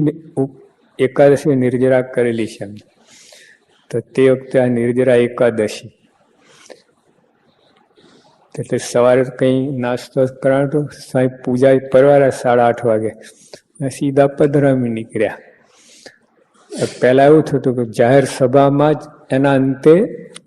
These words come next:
લોકો પધરામી લખાઈ જતા, લખણી થતી એમ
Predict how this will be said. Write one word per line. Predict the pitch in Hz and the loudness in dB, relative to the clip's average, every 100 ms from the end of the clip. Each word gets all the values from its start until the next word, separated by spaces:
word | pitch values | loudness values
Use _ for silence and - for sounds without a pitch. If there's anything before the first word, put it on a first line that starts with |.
| - - - | -20 -20 -8
લોકો | 170 131 131 139 | 0 0 0 0
પધરામી | 139 120 135 139 127 | 0 2 0 0 2
લખાઈ | 123 123 131 110 | 0 0 -2 0
જતા, | 107 107 104 - - - _ _ _ _ _ _ _ _ _ _ _ _ _ - | -2 -2 -6 -8 -20 -20 _ _ _ _ _ _ _ _ _ _ _ _ _ -6
લખણી | 127 123 139 143 | -2 -2 0 0
થતી | 139 127 - 120 | 0 -6 -8 -6
એમ | 107 | -6